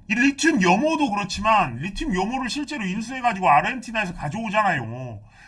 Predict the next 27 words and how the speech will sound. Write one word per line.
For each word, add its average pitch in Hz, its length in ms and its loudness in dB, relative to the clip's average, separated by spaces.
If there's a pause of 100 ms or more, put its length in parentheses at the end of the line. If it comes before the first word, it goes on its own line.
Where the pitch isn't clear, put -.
(120)
그런 320 300 0
부분들도 285 480 -4
사실은, 254 600 -2
어, 185 540 -2
놀라운 302 500 6
부분이에요, 262 540 -4
사실. 107 640 -6 (680)
이게 285 260 2
또 - 100 4
아르헨티나라는 359 960 4
게 214 120 -2
더 359 340 12
놀랍습니다. 175 720 0
다른 185 300 4
나라였다면 190 760 2
약간 190 320 2
뭐 170 140 -6
칠레 294 520 2 (180)
뭐 185 100 0
이런 285 220 4
쪽이었으면 233 400 -4
살짝 277 480 -2 (240)
골치 262 320 2
아플 370 200 6
수도 - 180 -8
있었는데 185 680 -4
아르헨티나는 175 960 -2